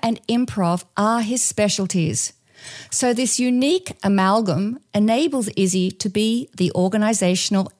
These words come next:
alchemist. Izzy, you've created a very special space for yourself in the field of human and organisational development. So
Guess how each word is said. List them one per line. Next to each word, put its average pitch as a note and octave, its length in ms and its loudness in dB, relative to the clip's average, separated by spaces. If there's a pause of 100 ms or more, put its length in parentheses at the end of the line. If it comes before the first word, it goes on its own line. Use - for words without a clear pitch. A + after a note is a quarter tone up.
(140)
alchemist. F3+ 680 0 (920)
Izzy, C4+ 280 0
you've A3 340 0
created B3 460 0
a A3+ 40 2
very G#3 340 2
special G3 400 -2
space A3+ 460 0
for C4 100 -4
yourself G3 440 0
in F#3+ 80 0
the F#3 80 2
field F3 380 0
of E3 80 -4
human F3+ 340 2
and E3 120 4
organisational D#3+ 840 0
development. F3 680 0 (600)
So - 320 -2